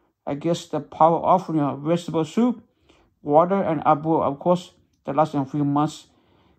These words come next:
every day I'm getting stronger and stronger, man. Woo.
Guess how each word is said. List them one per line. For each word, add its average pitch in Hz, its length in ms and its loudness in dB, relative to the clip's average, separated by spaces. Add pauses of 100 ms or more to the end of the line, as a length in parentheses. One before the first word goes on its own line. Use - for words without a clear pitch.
(180)
every 160 320 0
day 165 240 0
I'm 143 140 0
getting 156 180 0
stronger 156 480 0
and 143 140 -2
stronger, 143 380 0
man. 117 240 -8
Woo. 208 320 0